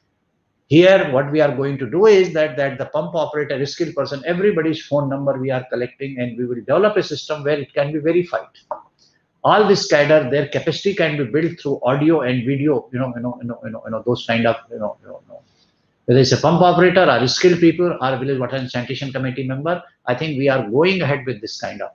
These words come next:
modernization. End of the day, again, as I said, we have already started working on financial sustainability. Sustainability of source through village action plan.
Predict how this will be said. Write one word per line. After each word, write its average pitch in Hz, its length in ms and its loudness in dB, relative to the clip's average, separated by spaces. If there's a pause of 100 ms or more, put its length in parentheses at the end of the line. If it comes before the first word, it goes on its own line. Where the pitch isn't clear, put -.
modernization. - 520 -18 (1500)
End 139 180 2
of 143 160 2
the 147 80 4
day, 147 340 -2 (540)
again, 127 240 0
as 123 180 2
I 123 120 2
said, 123 300 -6 (380)
we 113 100 -2
have 117 160 0
already 147 340 4
started 139 440 0
working 120 460 -2 (100)
on 113 220 -6
financial 120 500 -2
sustainability. 98 720 -12 (1040)
Sustainability 156 640 2
of 135 180 4
source 165 760 0
through 170 160 4
village 135 200 2
action 123 380 -4
plan. 120 300 -8